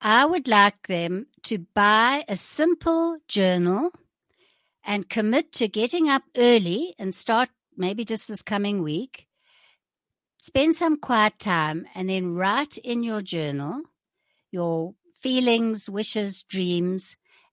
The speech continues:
and see what happens. Because what I found in my own life is that writing it down can make it happen.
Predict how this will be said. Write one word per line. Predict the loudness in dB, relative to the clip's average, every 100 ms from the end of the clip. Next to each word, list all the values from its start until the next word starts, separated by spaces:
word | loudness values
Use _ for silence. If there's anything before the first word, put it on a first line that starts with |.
| -8
and | -6 -4
see | -2 -2 0
what | 0 0
happens. | 0 0 0 -6 -6 -8
Because | -10 -8 -8 -4
what | -4 -4 -6
I | -4 0 -2 -4 -10
found | _ 0 0 0
in | -2
my | -2 -2
own | 0 2
life | 2 0 -2 -6 _ _ _ _ -10
is | -6 -4
that | -4 -4
writing | 0 4 4 4 0
it | -2 2
down | 6 8 6 4 -2
can | -4 -4 -2
make | -2 -4 -6
it | -8
happen. | -6 -6 -6 -14